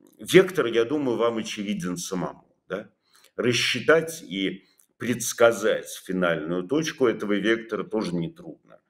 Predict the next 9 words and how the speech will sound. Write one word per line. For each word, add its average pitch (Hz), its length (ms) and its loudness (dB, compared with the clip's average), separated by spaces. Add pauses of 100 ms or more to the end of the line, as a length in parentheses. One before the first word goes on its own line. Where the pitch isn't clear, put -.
(280)
и 92 60 -4
мы 123 160 4
все 113 260 0
это 107 140 -4
уже 95 240 0
можем 90 500 -2
делать. - 540 -20 (420)
Но 127 300 4
вот 135 440 0